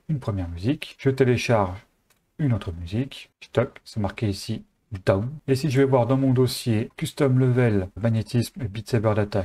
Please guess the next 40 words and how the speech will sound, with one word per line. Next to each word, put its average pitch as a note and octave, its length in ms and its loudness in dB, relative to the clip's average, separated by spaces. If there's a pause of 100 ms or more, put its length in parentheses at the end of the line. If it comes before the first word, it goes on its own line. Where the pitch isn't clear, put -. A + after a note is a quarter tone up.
Custom A2 380 -4
Level, G2 420 0
j'ai A2 160 -4
ici C#3 300 -6
mes G#2+ 140 -2
deux G#2+ 100 -2
chansons G#2 320 -8
que A#2+ 60 -4
je G2 40 -8
viens B2 120 -2
de A#2+ 40 -4
télécharger. G2 720 -4
Je A2 240 2
peux A#2 400 0 (100)
en A#2 100 2
retélécharger G#2 640 0 (140)
une G2 260 -4
autre F2 240 -10
petite, D3 380 -10
Thriller, C3+ 720 -6 (100)
pas F2+ 160 -6
mal B2 160 -6
ça. C#3 340 -8
C'est - 260 -8
terminé, G#2 680 0
Custom A#2+ 340 -6
Level, G#2 380 0 (240)
petit B2 140 -8
Thriller B2+ 280 -2
en A2 120 0
plus. F#2+ 340 -6
Vous - 80 -20
pouvez G#2+ 140 2
voir - 160 0
que - 80 -18
ça A#2+ 100 -4
fonctionne. G2+ 460 -4 (180)
Mais G3 420 2
comme E3 280 2 (160)
promis, C3+ 560 2